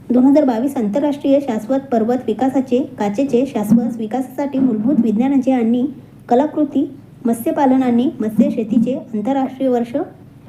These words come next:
दोन हजार एकवीस बालमजुरी निर्मूलनासाठी आंतरराष्ट्रीय वर्ष, दोन हजार वीस आंतरराष्ट्रीय वनस्पती आरोग्य वर्ष.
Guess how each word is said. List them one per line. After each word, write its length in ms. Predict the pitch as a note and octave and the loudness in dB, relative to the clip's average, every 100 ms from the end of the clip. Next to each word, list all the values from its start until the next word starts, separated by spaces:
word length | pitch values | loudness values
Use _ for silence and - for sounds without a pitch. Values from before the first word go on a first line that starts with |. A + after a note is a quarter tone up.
| - - | -8 2
दोन 160 | B3 | 2
हजार 200 | C#4 C#4+ | 4 2
एकवीस 380 | C#4 B3 - C#4 - - | 0 -2 -4 -6 -6 -4
बालमजुरी 560 | G#3+ C4 C#4+ C4 C4 D4 | 0 2 4 4 2 2
निर्मूलनासाठी 840 | C4+ A3+ B3+ C#4+ C#4+ - A#3 C4 - | 2 2 2 0 -2 -4 -2 -2 0
आंतरराष्ट्रीय 540 | G#3+ G#3+ B3 B3 C4 | 0 2 0 0 2
वर्ष, 260 | C4 B3+ C#4 D#4 - - - - - | 4 4 0 -2 -4 -12 -16 -10 0
दोन 180 | A3+ C#4+ | 2 4
हजार 200 | C#4+ D4 | 2 2
वीस 200 | A#3+ C#4+ - - - - - - | 0 -2 -6 -18 -18 -18 -20 -2
आंतरराष्ट्रीय 560 | A3+ A3+ D4+ D4 - C#4+ | 0 4 4 2 2 2
वनस्पती 460 | C4 A#3 - B3+ | 2 2 0 0
आरोग्य 380 | C4+ G#3 G#3 G#3+ | 0 0 0 2
वर्ष. 280 | B3 B3 | 2 2